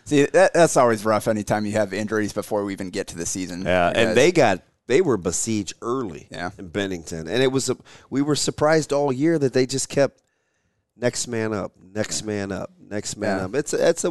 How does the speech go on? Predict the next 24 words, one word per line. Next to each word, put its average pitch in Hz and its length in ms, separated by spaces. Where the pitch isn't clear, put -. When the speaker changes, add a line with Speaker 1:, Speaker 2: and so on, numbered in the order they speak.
Speaker 2:
that's 147 240
a 147 40
well-coached 120 520
bunch. - 380
Speaker 1:
Yeah, 131 160
for - 140
sure. 110 320
And 98 460
kinda 104 180
showed 98 380
the 107 100
depth 110 340
and 95 380
the - 120
guys 95 320
that 98 160
they 98 100
had 101 240
ready 104 340
to 95 320
kinda 120 200
step - 260
up - 200
there, 98 320